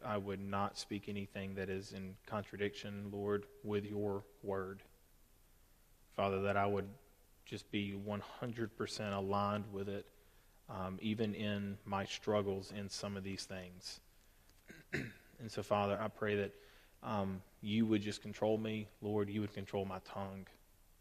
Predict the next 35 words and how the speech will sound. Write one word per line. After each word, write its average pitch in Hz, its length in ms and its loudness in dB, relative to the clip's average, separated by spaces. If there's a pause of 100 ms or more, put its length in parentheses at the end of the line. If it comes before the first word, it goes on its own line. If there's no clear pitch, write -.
(120)
Father, 101 260 4
and 98 120 0
that 98 180 2
I 104 140 6
would, 98 220 0 (240)
again, 151 300 -6
just 113 220 -6
say 104 200 2
things 101 380 -2
that 101 100 -2
are 95 60 -2
biblical, 104 600 -2
that 95 100 -4
are 92 80 -10
truth, 104 520 -6 (520)
um, 95 400 2 (140)
that 101 180 4
are 98 360 0 (420)
things 107 340 2
of 101 220 0
you, 101 380 -2
Lord, 107 280 -2
and 98 100 -6
anything 110 420 -2
short 113 420 2
of 101 140 -6
that 95 300 0
would 98 140 -4
just 98 320 -6 (320)
not 98 280 -2
leave 101 160 -2
my 95 140 -6
mouth. 92 300 -10 (1000)
Father, 98 380 2
um, 95 340 -6